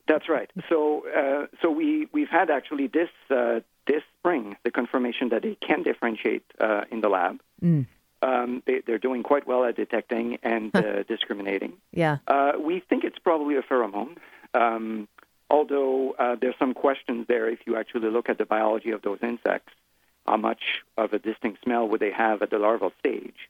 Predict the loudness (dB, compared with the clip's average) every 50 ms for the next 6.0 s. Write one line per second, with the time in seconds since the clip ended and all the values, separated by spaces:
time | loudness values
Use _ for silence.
0 | _ _ _ _ _ _ _ _ _ _ 0 2 2 2 0 0 -2 -4 -4 -6
1 | -10 _ _ -4 -2 0 0 -2 -2 0 -2 -4 -4 -4 -10 _ 0 0 2 2
2 | 2 0 0 0 2 2 2 4 2 -2 -2 -6 _ _ _ _ _ _ _ _
3 | _ _ 2 4 4 4 2 2 2 4 4 2 2 0 _ -2 0 0 0 -2
4 | -6 -6 _ -4 -2 0 0 0 0 0 -2 -2 -4 -8 _ -6 -6 -6 -6 -4
5 | -4 -2 -2 -2 0 2 2 4 2 0 0 _ -4 -4 -2 -4 -4 -6 -6